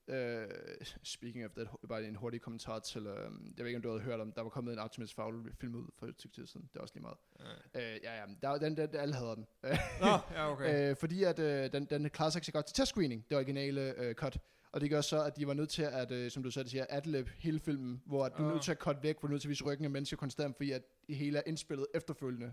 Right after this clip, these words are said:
Speaker 1: af filmen. Fordi at alle havde et, åbenbart det, det, øhm, det fine cut. Det op-, originale fine cut.
Speaker 2: Ja.
Speaker 1: Øh, og det gør så ligesom, at den her adlibbing, øh, tager meget film, så mange har bedt om den her sådan, cut, hvor de siger, "Okay,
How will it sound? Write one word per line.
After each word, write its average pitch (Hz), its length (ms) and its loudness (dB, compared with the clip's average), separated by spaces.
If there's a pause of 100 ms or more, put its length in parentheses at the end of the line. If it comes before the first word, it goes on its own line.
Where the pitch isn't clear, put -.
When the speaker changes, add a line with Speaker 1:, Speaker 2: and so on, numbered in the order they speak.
(120)
Speaker 1:
af 139 100 0
filmen. 120 360 -2 (300)
Fordi 147 140 2
at 143 100 4
alle 147 160 2
havde 135 200 0
et, - 220 -6
åbenbart 127 420 0
det, 117 560 -6
det, 117 60 -6
øhm, 110 380 -4 (960)
det 127 140 -2
fine 135 240 0
cut. 123 280 -2 (460)
Det 143 80 4
op-, 127 140 0
originale 135 360 -2
fine 117 100 -6
cut. 117 200 -8 (220)
Speaker 2:
Ja. 117 320 -6
Speaker 1:
Øh, 120 400 -2
og 143 80 -4
det 156 80 0
gør 151 140 0
så 151 140 0
ligesom, 139 220 -2
at 131 40 -4
den 127 100 -4
her 135 140 -2
adlibbing, 127 640 -4
øh, 107 80 -6 (360)
tager 170 140 0
meget 151 160 2
film, 139 160 -2
så 127 100 -10
mange 143 160 -4
har 147 160 -4
bedt 208 180 2
om 160 100 4
den 135 140 4
her 139 160 0
sådan, 120 180 -6
cut, - 380 -4
hvor 131 100 -4
de 127 100 -8
siger, 127 220 -2
"Okay, 131 300 -2